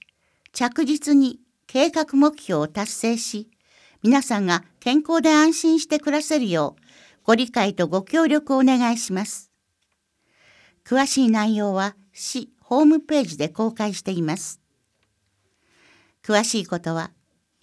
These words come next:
保健医療課国民健康保険係、市役所一階四番窓口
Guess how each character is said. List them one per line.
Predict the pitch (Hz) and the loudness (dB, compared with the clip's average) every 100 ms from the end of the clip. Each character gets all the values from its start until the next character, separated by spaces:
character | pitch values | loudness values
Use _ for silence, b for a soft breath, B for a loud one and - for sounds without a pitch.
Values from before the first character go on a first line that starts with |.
| _ _ _ | _ _ _
保 | - 202 | -4 -2
健 | 233 294 277 - _ _ _ - | 4 6 6 2 _ _ _ -6
医 | 208 | 2
療 | 277 285 - | 4 4 2
課 | - 175 - | -6 -8 -6
国 | 208 202 294 | -8 4 8
民 | 311 294 | 10 8
健 | 294 285 | 6 4
康 | 294 277 269 | 4 2 0
保 | 269 | 0
険 | 247 294 294 | 0 4 6
係、 | 277 262 208 147 - _ _ _ _ _ _ _ | 4 0 -4 -4 -10 _ _ _ _ _ _ _
市 | - 214 | -6 2
役 | 247 - | 2 0
所 | - 220 | 0 0
一 | 196 - | -2 -8
階 | - 220 170 - _ - | -6 -4 -4 -8 _ -2
四 | 175 269 285 | 4 6 6
番 | 294 285 269 | 6 6 6
窓 | 240 202 | 4 0
口 | 156 151 - 156 | -2 -6 -12 -16